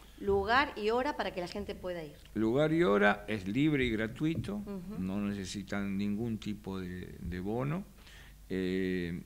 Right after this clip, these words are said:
Speaker 2: esto va a ser en la, mm, Plaza República Oriental del Uruguay, entre Alcorta, eh, a Figueroa Alcorta, Libertador,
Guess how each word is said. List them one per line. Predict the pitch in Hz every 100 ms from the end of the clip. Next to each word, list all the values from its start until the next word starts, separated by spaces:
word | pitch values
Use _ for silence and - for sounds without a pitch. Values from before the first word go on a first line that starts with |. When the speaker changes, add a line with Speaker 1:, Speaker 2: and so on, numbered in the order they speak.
| - -
Speaker 2:
esto | 123 -
va | 104 107
a |
ser | - 104 101 78 -
en | 92 92
la, | 90 - - - 92
mm, | 87 87 82 85 87
Plaza | 107 113 110 101
República | 95 87 110 104 98
Oriental | 98 92 95 101 95
del | 92
Uruguay, | 92 92 107 139 170 - - - - - - - - -
entre | 104 101 95 - - - 87 - 92 95 92 92
Alcorta, | 92 98 - 117 117 113 - 107 104 104 101 101 104 95 92 - - -
eh, | 87 76 65
a | 80
Figueroa | - 82 95
Alcorta, | 101 - 101 90 92
Libertador, | 87 87 90 - 95 101 110 131 180